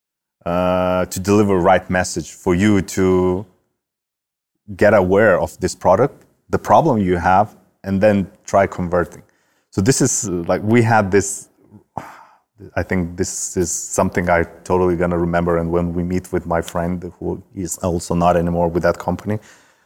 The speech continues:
we always, like, remember this as a good experience. Like, and we had this, like, eureka moment, like,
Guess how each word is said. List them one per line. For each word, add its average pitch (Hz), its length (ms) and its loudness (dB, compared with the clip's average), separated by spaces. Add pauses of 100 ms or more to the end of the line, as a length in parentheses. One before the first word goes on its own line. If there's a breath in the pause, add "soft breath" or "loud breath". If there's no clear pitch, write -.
(320 soft breath)
we 101 160 4
always, 98 420 4
like, 87 240 0
remember 90 340 0
this 82 200 -4
as 82 180 -4
a 82 40 0
good 85 180 0
experience. 92 580 -2
Like, 90 220 0
and 85 300 -4 (320)
we 104 120 2
had 107 220 2
this, 101 340 2
like, 90 300 -2
eureka 107 460 4
moment, 87 440 0
like, - 180 -6